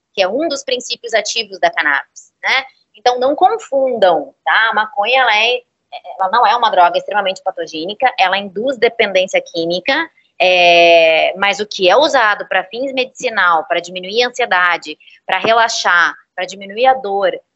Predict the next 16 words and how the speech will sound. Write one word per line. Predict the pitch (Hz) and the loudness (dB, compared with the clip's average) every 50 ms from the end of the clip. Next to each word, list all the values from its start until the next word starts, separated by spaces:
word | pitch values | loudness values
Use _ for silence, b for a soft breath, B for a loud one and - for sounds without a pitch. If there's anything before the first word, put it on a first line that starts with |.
| _ _ - | _ _ -4
pra | 208 202 196 | -4 -2 -2
insônia, | 226 254 254 - - 240 220 214 214 208 196 175 160 156 147 147 - _ | -4 -6 -8 -8 -6 -4 -2 0 0 0 0 0 0 0 -2 -4 -6 _
pra | - 220 208 | -2 -2 -2
convulsão, | 208 - 254 254 262 214 208 185 175 - - - 202 226 262 247 202 165 156 - _ _ _ _ _ _ _ _ _ _ _ _ _ _ - | -2 -4 -4 -4 -4 -4 -6 -8 -8 -6 -2 0 2 2 2 2 0 -4 -10 -16 _ _ _ _ _ _ _ _ _ _ _ _ _ _ -14
é | 180 180 180 | -12 -12 -12
utilizado | 185 - - 214 208 208 202 190 160 151 151 156 160 165 170 220 233 226 | -12 -12 -10 -10 -8 -6 -2 0 0 2 2 0 -2 -2 -2 -4 -4 -4
o | 208 196 | -4 -6
chá | 180 - - - 175 156 156 156 165 175 190 208 226 233 214 - | -4 -4 -2 0 0 2 2 2 4 4 4 4 4 4 4 2
ou | 196 190 190 202 220 240 | 2 0 0 0 0 0
o | |
princípio | 233 - 196 202 208 - 214 - - 185 | -2 -4 -10 -10 -10 -12 -10 -4 -4 -4
ativo | 180 180 - - 180 180 196 196 214 | -4 -4 -6 -6 -6 -6 -6 -4 -4
na | 214 196 196 | -4 -4 -2
forma | - 190 180 185 180 175 | -2 -4 -2 -2 -4 -6
de | 170 170 165 160 | -6 -4 -2 0
óleo, | 151 151 151 156 170 208 233 254 269 | 2 4 4 4 4 4 2 2 2